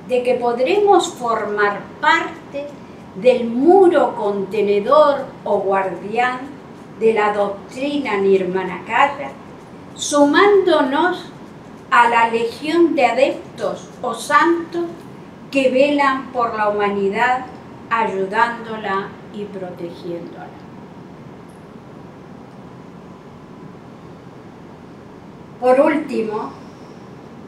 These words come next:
quiero hacerme eco de todos los miembros del Instituto H P B que han participado y que están aquí presentes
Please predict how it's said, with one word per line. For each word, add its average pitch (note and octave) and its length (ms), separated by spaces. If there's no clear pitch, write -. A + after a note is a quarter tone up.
quiero A#3 680
hacerme G#3+ 800
eco F#3 340
de A3+ 360
todos C4+ 460
los G#3 220
miembros A3+ 480
del G#3 160
Instituto G#3+ 840
H G3+ 440
P F3+ 160
B G3 300
que A3 160
han B3+ 260
participado A3+ 1000
y F#3+ 100
que F#3+ 120
están G#3+ 320
aquí G#3 320
presentes F#3+ 760